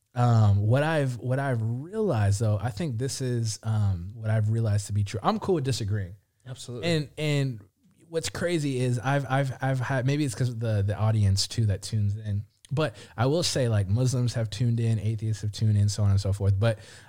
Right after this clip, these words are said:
Speaker 1: I will say most of the pushback comes from Christians. And so I'm okay with pushback. Like you said, without pushback, you can't shape culture. You can't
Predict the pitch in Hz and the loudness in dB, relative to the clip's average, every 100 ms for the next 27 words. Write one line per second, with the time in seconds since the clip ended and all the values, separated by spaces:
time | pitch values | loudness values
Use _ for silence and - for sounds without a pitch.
0 | - 127 131 156 151 123 117 120 139 - | -6 -2 0 0 0 0 2 2 0 -2
1 | 123 120 104 131 - 120 107 - 123 117 | -2 -2 -2 -2 -2 -2 -2 -2 -2 -2
2 | - - 113 107 107 - - 156 - 95 | -4 -2 2 2 2 -2 -6 -4 -2 -2
3 | 98 101 117 110 - _ _ _ _ _ | 0 0 2 0 -2 _ _ _ _ _
4 | - - 165 214 175 170 156 110 120 - | -20 -8 2 4 6 6 4 2 0 2
5 | 101 113 110 147 - 113 104 - - 131 | 0 0 -4 -4 0 -2 -2 -10 -6 -4
6 | 160 - - 165 - 113 104 - _ 123 | -2 -2 0 0 0 -2 -2 -4 _ -8
7 | 131 151 117 - 120 101 - 127 - 104 | -4 -2 -2 -2 -2 -4 -2 -2 0 0
8 | 127 131 123 113 | 0 -2 -2 -2